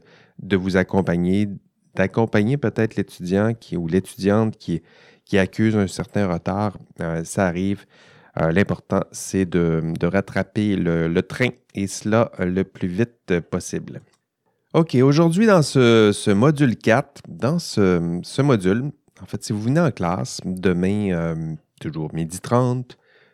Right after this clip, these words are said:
toujours au onze cinquante-trois, c'était au Deconinck. Donc, en classe, euh, je vais vous introduire à la grille de Legault,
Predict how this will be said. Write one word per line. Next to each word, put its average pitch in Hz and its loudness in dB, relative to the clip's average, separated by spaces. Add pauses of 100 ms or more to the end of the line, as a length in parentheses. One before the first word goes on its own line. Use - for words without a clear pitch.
(140)
toujours 135 4
au 110 4
onze 107 4
cinquante-trois, 98 0
c'était - -10
au 82 -4
Deconinck. 95 -2 (440)
Donc, 120 0
en 160 6
classe, 165 0
euh, 92 2 (100)
je 98 0
vais - 6
vous 120 0
introduire 151 0
à 101 2 (500)
la 98 0
grille 113 0
de 92 2
Legault, 90 0